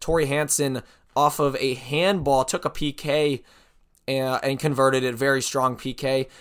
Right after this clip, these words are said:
And this was an interesting decision for who was gonna take it because Tori Hansen, I believe, against Stanford three years ago when she was a freshman, missed a P K to pretty much put the Tar Heels in a losing situation. I think she missed,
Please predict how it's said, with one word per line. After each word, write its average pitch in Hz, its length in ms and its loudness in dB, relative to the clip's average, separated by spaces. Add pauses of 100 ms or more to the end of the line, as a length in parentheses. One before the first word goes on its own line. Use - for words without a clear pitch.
And 139 120 -6
this - 160 0
was 233 140 -2
an 233 100 0
interesting 233 420 0
decision 214 460 0
for 151 140 0
who 175 100 2
was 175 120 0
gonna 170 140 -2
take 202 240 0
it 175 100 -2
because - 280 -6
Tori 180 300 -2
Hansen, 165 400 -4
I 139 120 0
believe, 139 600 -2 (320)
against 147 380 -4
Stanford 180 580 -2
three 175 180 -2
years 180 240 0
ago 147 140 0
when 135 100 -2
she 139 120 -4
was 143 120 -2
a 151 40 -2
freshman, 143 420 -2
missed 151 220 -2
a 170 60 -4
P 160 200 -8
K 147 460 0 (1080)
to 156 200 -4
pretty 214 280 8
much - 380 0 (960)
put - 140 -2
the 170 80 -6
Tar 147 220 2
Heels 151 260 0
in 143 80 -2
a 139 40 0
losing 135 300 -2
situation. 139 540 0
I 123 60 -6
think 135 180 -6
she 165 260 -4
missed, 143 400 0